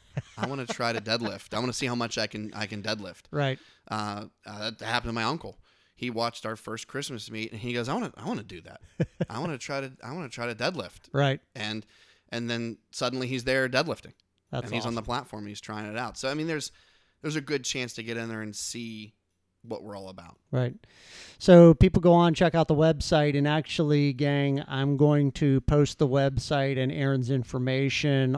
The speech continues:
Speaker 2: on our Twitter page, on our Facebook page. Um, you'll see all that there. Uh, please click and check it out. But the best way for them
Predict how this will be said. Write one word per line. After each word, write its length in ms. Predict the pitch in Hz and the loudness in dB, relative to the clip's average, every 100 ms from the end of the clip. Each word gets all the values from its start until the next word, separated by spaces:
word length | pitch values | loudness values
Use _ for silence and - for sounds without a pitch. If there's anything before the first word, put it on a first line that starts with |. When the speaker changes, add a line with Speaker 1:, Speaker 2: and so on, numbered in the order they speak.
| - | -2
Speaker 2:
on 480 | 165 131 131 131 131 | -2 0 0 0 -2
our 360 | - 135 131 | -2 -2 0
Twitter 320 | 123 - 170 170 | 0 4 6 6
page, 360 | - 156 147 131 | 4 2 2 2
on 100 | 131 | 0
our 120 | 123 | 0
Facebook 540 | - 143 127 - 135 - | -2 -2 -2 -2 -2 -2
page. 580 | 139 131 131 123 - - _ _ _ _ _ - | -2 -2 -2 -4 -8 -12 _ _ _ _ _ -8
Um, 460 | 143 135 131 131 | -2 0 0 -2
you'll 160 | 131 131 | -2 -4
see 280 | - - 147 | -4 0 2
all 160 | 139 | 2
that 320 | 135 135 127 - | 2 0 -2 -4
there. 540 | 135 131 131 127 123 - | -2 -2 -2 -4 -8 -12
Uh, 520 | 143 123 120 120 120 120 | -8 -4 -4 -2 -4 -6
please 380 | - 147 131 127 | -4 -2 -4 -6
click 420 | - - 131 - - | -10 -6 -6 -6 -10
and 140 | 131 | -8
check 280 | - 139 - | -4 -4 -4
it 80 | 127 | -4
out. 300 | 139 135 - | 0 0 -2
But 140 | 147 | -4
the 60 | 139 | -6
best 420 | 113 156 156 - | -2 0 0 0
way 220 | 147 147 | 0 0
for 180 | 139 - | 0 -4
them 380 | 135 139 135 131 | -2 -2 -2 -4